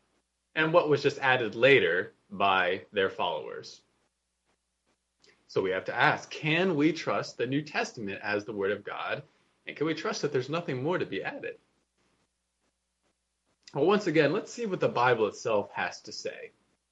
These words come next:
Here's our lesson outline. In today's class, we're gonna see how the apostles were uniquely chosen and enabled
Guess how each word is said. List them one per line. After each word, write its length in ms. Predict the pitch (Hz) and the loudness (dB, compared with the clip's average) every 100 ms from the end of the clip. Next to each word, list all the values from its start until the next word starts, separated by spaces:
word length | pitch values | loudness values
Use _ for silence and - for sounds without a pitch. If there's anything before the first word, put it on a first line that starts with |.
| _ _ _ _ - | _ _ _ _ -2
Here's 100 | 370 | 4
our 80 | |
lesson 340 | 165 135 - 113 | 6 4 2 -6
outline. 360 | 98 78 73 - _ _ _ _ _ _ _ _ _ _ _ _ _ _ _ _ _ _ _ _ _ _ _ _ _ _ _ _ _ _ | -6 -8 -14 -20 _ _ _ _ _ _ _ _ _ _ _ _ _ _ _ _ _ _ _ _ _ _ _ _ _ _ _ _ _ _
In 60 | - | -4
today's 280 | 240 262 - | 4 4 4
class, 520 | 190 170 180 - - _ _ _ - | 4 4 2 -2 -16 _ _ _ 0
we're 120 | 381 | 0
gonna 120 | 247 | 0
see 180 | - 214 | -4 -2
how 200 | 160 170 | 0 2
the 140 | 151 | 4
apostles 840 | 135 - - 220 226 - 98 113 123 | 4 2 -2 0 0 -2 -4 -4 -4
were 100 | 131 | -6
uniquely 640 | 131 147 170 247 254 240 | -2 -2 0 -2 -6 -8
chosen 600 | 226 - 190 143 135 127 | -6 -2 2 2 0 -8
and 260 | 120 170 233 | -4 -2 -2
enabled 640 | 247 269 220 - 87 | -2 0 0 -2 -10